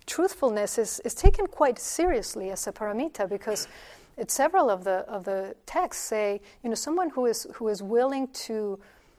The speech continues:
say a lie, tell a lie, will not hesitate to transgress, will not hesitate to, to commit evil. And they actually use those words. So it's seen as,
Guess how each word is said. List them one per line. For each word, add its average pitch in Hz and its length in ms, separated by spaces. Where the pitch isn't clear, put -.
say 240 380
a 196 60
lie, 196 600
tell 226 280
a 190 60
lie, 196 480
will 220 160
not 240 180
hesitate - 600
to 220 100
transgress, 185 680
will 196 80
not 214 180
hesitate 214 540
to, - 260
to - 160
commit 196 520
evil. 208 440
And 196 160
they 196 100
actually 202 380
use 190 280
those 180 260
words. 190 500
So - 220
it's 220 200
seen 339 380
as, - 280